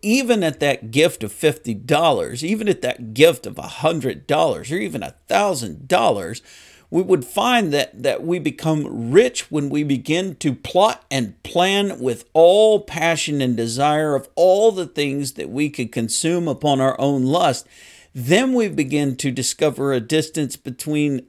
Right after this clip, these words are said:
a wealth that we have received from being rich with desire.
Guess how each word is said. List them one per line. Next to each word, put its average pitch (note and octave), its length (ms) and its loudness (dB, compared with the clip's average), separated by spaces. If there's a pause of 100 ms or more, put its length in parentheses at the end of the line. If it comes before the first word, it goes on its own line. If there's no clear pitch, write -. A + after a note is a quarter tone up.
a A#2 80 0
wealth D3+ 460 2
that - 120 -10
we C3+ 140 2
have B2+ 160 2
received C3 840 -2
from C3 280 -2
being A#2+ 440 -2
rich E3 400 0
with B2 240 -2
desire. A#2+ 880 -2